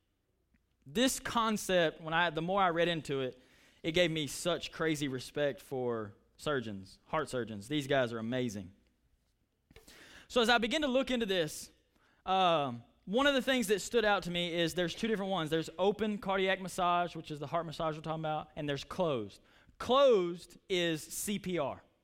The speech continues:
C P R is the external version of what we're talking about. You know, C P R, where you're just banging on their chest, and you're trying your best to get that heart back into a rhythm, back into, uh, circulation. Let's put it that way.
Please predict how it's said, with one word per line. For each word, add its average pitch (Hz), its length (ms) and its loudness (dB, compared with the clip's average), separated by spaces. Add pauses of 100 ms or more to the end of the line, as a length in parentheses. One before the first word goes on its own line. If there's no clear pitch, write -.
(340)
C 262 280 2
P 240 220 2
R 202 240 6
is 165 100 0
the 170 140 2
external 190 600 -2
version 147 440 -2
of 123 100 -6
what 131 140 -6
we're 127 80 -8
talking 110 320 -8
about. 95 240 -12 (300)
You 165 100 -2
know, 135 120 0
C 190 220 0
P 170 140 -2
R, 156 240 4
where 131 100 -6
you're 151 120 -4
just 123 340 -8
banging 156 320 0
on 151 100 -6
their 147 140 -6
chest, 156 640 -2 (300)
and 151 60 -10
you're 139 60 -6
trying 156 320 -2
your 147 80 -2
best 143 360 0
to 143 40 -6
get 151 220 -6
that 139 160 0
heart 156 420 -2
back 147 240 0
into 143 260 -6
a 127 80 0
rhythm, 123 520 -4 (280)
back 160 280 0
into, 147 520 -6
uh, 131 340 0
circulation. 165 1080 0
Let's - 100 -20
put 147 140 -8
it 127 60 -8
that 120 180 -4
way. 98 100 -12